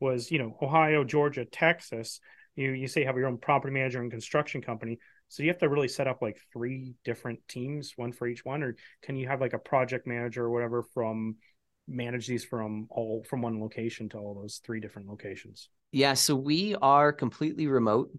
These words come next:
Speaker 2: more or less. Um, I'm actually in the, the headquarter office right now, and, uh, the office is pretty well, you know, we can fit three desks in here or so, um, but I'm pretty well the only one that ever comes here. So,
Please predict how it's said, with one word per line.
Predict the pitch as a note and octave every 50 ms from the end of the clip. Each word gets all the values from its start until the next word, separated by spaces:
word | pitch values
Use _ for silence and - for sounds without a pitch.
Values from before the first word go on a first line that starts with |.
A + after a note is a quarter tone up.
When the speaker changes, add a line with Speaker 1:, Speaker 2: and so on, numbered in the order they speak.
| - _
Speaker 2:
more | C#3 C#3+ C#3+
or | C#3
less. | C#3 C#3+ D3+ E3+ - - - - - -
Um, | G#2+ G2+ G2+ G2+ G2+ G2+ G2 - - _ _ _ _ _
I'm | - A#2+ A#2+
actually | A#2 A2+ A2+ - - B2 A#2 A#2
in | A#2 A#2 A#2 A#2 A2
the, | A2+ A#2 A2+ A2 A2+ A2+ A2 -
the | - F#2+
headquarter | F2+ G#2+ A#2+ A#2+ - - B2+ A#2+ A2+ A2+ G#2+
office | G#2+ G#2 A#2 B2 - C#3+ C3 - - - - - - G2
right | - A#2 A2 G2+ -
now, | A2+ G#2+ G#2+ A2+ B2+ C3 - - -
and, | - G#2+ G#2+ G#2+ G2+ G2+ G2+ G2 G#2+
uh, | G2+ F#2+ F#2 F#2+ F#2 F2
the | G#2 G#2 G#2
office | G2+ G2+ G2 - A2+ G2 - -
is | G2+ G2
pretty | - - C3 A#2 A2+
well, | G#2+ G#2+ G#2 G2+ G2+ G2+ - _
you | - A2 F#2+
know, | F2 E2+ - _ _ _ _ _ - _ _
we | D3+ A#2 A#2
can | G#2+ - G2+ G2
fit | G2+ - A#2+ A2+ - - _
three | - B2+ B2
desks | A2+ G#2+ G#2+ A2+ A2+ - - - -
in | C3 B2 A#2+
here | B2 A#2+ A#2+ A#2
or | A2+
so, | A#2 - - A#2+ A#2 B2 B2 - - - - - - _ _ _
um, | - G#2 G2+
but | G2+ G#2+ A2+
I'm | A2+ A2+
pretty | - C3+ A#2+ A#2+
well | A2+ A2 A2
the | G#2 G#2+
only | G#2 G#2 G#2+ G2+
one | G2+ G2+ G2
that | G2 F#2+ F#2+
ever | F2+ F#2
comes | - - G2 G2+ F#2+ -
here. | - F2 E2
So, | D#2+ - - G2+ E2+ D#2 D2+ D2